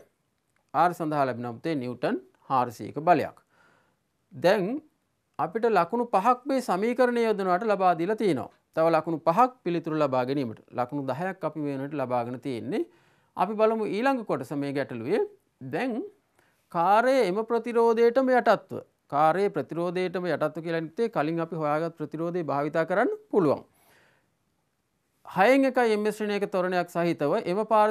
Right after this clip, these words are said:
දිගේම ඉහළට ගමන් කරන විට, දැන් පුතේ මෝටර රථය ගමන් කරන්නේ ඉහළට. එම පාර දිගේම ඉහළටම ගමන් කරන විට එහි වේගය පහළොවයි එම් එස් ඍණ එක වන මොහොතේදී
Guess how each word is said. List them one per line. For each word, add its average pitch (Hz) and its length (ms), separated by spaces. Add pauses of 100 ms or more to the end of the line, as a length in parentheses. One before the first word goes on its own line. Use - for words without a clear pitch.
දිගේම 214 340
ඉහළට 247 460
ගමන් 202 280
කරන 220 240
විට, 185 200
දැන් 196 180
පුතේ 247 320 (320)
මෝටර 202 300
රථය 226 260
ගමන් 190 300
කරන්නේ 240 420 (300)
ඉහළට. 247 380 (1300)
එම 185 160 (140)
පාර 233 240
දිගේම 220 320
ඉහළටම 226 360
ගමන් 185 220
කරන 165 220
විට 160 140 (180)
එහි 208 220
වේගය 202 420
පහළොවයි 196 460
එම් 185 100
එස් 190 180
ඍණ 180 160
එක 175 140
වන 175 180
මොහොතේදී 165 580